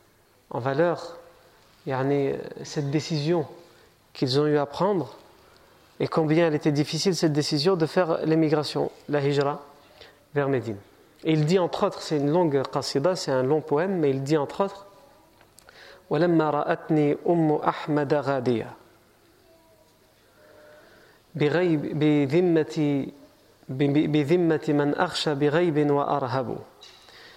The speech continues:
تقول فإما كنت لا بد فاعلا، فيمم بنا الأرض وال-،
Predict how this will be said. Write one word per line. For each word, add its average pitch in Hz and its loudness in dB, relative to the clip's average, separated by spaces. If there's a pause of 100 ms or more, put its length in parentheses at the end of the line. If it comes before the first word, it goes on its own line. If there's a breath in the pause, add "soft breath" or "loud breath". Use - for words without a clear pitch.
(240 loud breath)
تقول 160 2
فإما 156 0
كنت 165 -2
لا 143 0
بد 143 -2
فاعلا، 156 -2 (560 loud breath)
فيمم 147 2
بنا 143 2
الأرض 143 -2
وال-، 131 0